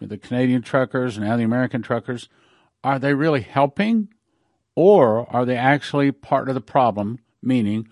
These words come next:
are they actually doing what the Moloch and Baal worshippers want done, not knowing that they're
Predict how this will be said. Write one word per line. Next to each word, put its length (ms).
are 200
they 100
actually 480
doing 340
what 140
the 80
Moloch 400
and 100
Baal 220
worshippers 600
want 480
done, 460
not 440
knowing 840
that 440
they're 500